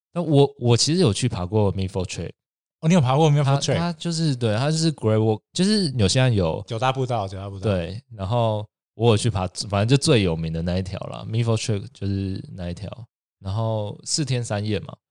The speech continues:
Speaker 2: 对啊，很贵欸，我记得它小木一晚要一百
Speaker 1: 它，它很，对，
Speaker 2: 多吧，一百二吗？
Speaker 1: 不便宜。我那一趟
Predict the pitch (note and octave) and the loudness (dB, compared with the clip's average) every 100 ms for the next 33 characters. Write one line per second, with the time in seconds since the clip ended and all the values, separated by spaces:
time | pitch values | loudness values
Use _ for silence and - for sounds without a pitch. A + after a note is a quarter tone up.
0 | _ A2+ A2 A#2+ B2 F3+ F#3+ B2+ G2 F2+ | _ -14 -8 -4 -4 0 2 2 -2 -6
1 | G2+ D3+ C#3+ - G2 A2+ C3 A#2 D#3+ D3+ | -6 -4 -4 -2 -4 0 0 -2 -2 0
2 | G3 F#3+ A#2 A#2+ A#2 - C3+ D3+ E3+ G#2+ | 0 0 0 0 -2 -8 -10 -6 -2 0
3 | F#2 F#2+ E2 G2 - _ G2 E2+ - - | 0 -2 -4 -10 -18 _ -4 -4 -6 -10
4 | A#2 A2 G#2+ F2+ C#3+ D3+ C3+ G#2+ F2 F2 | -8 -6 -6 -10 -6 -4 0 0 -2 -6
5 | G2 G#2 G2+ G2+ C#3+ E3 E3+ E3+ C#3+ | -8 -6 -6 -6 -6 -6 -4 -4 -4